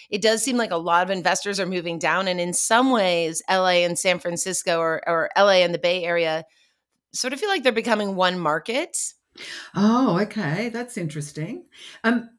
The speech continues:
Speaker 2: the only reason I have, like, a, a question mark around that was that I did, um, uh,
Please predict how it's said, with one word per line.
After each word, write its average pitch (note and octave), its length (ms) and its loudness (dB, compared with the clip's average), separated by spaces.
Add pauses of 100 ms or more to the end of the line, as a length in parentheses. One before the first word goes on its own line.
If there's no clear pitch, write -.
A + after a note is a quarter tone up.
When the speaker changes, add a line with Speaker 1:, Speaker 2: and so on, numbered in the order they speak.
Speaker 2:
the G#3 300 -2
only C#4 180 4
reason A3+ 400 2
I G3+ 200 2
have, F#3 380 -6
like, E3+ 280 0
a, D#3 460 0
a D#3+ 80 -4
question G#3 380 -2
mark F3 240 2
around D3+ 320 2
that D#3 240 2
was E3 200 -2
that E3 120 0
I D#3+ 160 4
did, F#3 300 0
um, D#3 320 2 (460)
uh, E3+ 160 4